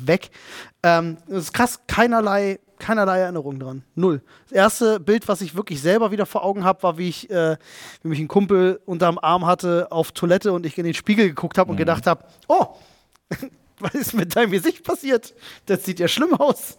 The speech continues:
Speaker 2: Mhm.
Speaker 1: Digga, ich war so angeschwollen. Mein Gesicht hier komplett die Seite.
Speaker 2: Mhm.
Speaker 1: Das war, das war eine Rundung. Alle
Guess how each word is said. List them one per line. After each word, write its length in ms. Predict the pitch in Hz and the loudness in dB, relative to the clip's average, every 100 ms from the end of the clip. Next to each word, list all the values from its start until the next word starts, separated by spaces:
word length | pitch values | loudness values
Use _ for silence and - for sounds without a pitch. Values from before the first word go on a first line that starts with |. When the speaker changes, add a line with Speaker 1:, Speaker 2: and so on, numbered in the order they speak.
| - | -8
Speaker 2:
Mhm. 220 | 107 101 | -4 -4
Speaker 1:
Digga, 240 | 92 104 - | -4 -6 -10
ich 160 | - - | -16 -16
war 100 | 131 | -12
so 140 | 170 | -6
angeschwollen. 540 | 165 180 - 151 175 220 - - | -6 -4 -4 -2 -2 -4 -10 -8
Mein 120 | 156 | -4
Gesicht 320 | 143 170 - | -2 -2 -4
hier 180 | - 220 | -2 -2
komplett 360 | - 165 190 185 | 0 -2 -2 -2
die 60 | |
Seite. 460 | 165 170 202 165 185 - 117 | 0 2 2 -2 -4 -6 -4
Speaker 2:
Mhm. 260 | 101 95 | -2 0
Speaker 1:
Das 220 | 98 - | -2 0
war, 340 | 165 156 151 147 | 4 4 4 -2
das 180 | 165 - | -6 -2
war 140 | 165 | -2
eine 200 | 160 214 | 2 2
Rundung. 520 | 220 165 240 170 139 120 _ _ | 2 2 0 0 -2 -6 _ _
Alle 260 | 170 226 | 0 0